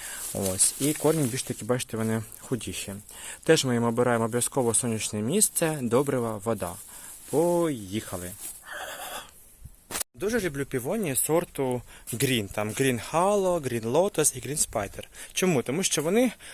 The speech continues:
на відміну від всіх наших звичайних трав'янистих півоній, особливо, не дай Бог, деревовидних, е, деревоподібних, вони,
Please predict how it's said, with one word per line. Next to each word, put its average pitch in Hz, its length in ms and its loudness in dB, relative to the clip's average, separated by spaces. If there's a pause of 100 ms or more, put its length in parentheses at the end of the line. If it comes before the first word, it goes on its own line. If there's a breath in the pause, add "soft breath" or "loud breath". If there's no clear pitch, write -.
(120)
на 143 60 4
відміну 160 260 0
від 139 80 2
всіх - 400 0
наших 147 320 0
звичайних 139 300 0
трав'янистих 135 340 0
півоній, 269 360 4
особливо, 160 360 4
не 147 80 2
дай 143 100 4
Бог, 151 280 2 (260 loud breath)
деревовидних, 170 640 4 (840 loud breath)
е, 139 120 2
деревоподібних, 165 760 0
вони, 156 540 2